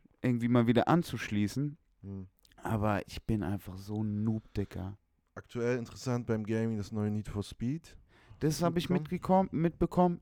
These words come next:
Speaker 1: was ich, aber ich hab's nur mitbekommen wegen A$ap Rocky und Palace.
Speaker 2: Was hat Palace gemacht? Hat er was produziert?
Speaker 1: Nee, P-, Scheiße, ich red nicht. Bruder, wenn ich Palace sag, meine ich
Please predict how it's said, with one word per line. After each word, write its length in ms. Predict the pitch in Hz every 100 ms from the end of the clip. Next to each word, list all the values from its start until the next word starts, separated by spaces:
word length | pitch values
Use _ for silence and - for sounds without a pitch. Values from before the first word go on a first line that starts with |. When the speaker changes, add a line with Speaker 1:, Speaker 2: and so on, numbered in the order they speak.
| - -
Speaker 1:
was 280 | 113 139
ich, 200 | 131 120
aber 140 | - 135
ich 140 | 127
hab's 200 | 147 -
nur 260 | 143 160 170
mitbekommen 720 | 165 - 151 - 160 156 123
wegen 460 | 127 120 113 98 - - - _ _
A$ap 560 | 120 123 120 - 120 110
Rocky 540 | 120 147 - 175 160
und 320 | 127 127 127 -
Palace. 640 | 127 117 92 80 - - _ _ _ _ _ _ _ _ _
Speaker 2:
Was 180 | 98 -
hat 80 | 85
Palace 280 | 98 107 -
gemacht? 320 | 123 131 -
Hat 80 | 95
er 80 |
was 120 | 92 -
produziert? 440 | - 92 - 117 - _ _ _ -
Speaker 1:
Nee, 300 | 110 110 104
P-, 260 | - - - - - - _ _ _ -
Scheiße, 340 | - - 110
ich 180 | 82 -
red 220 | 156 160
nicht. 180 | 110 101 - _ _
Bruder, 360 | 131 131 98
wenn 160 | 101 120
ich 180 | 147 -
Palace 300 | 156 160 147
sag, 220 | 139 135
meine 220 | 131 123
ich 160 | 117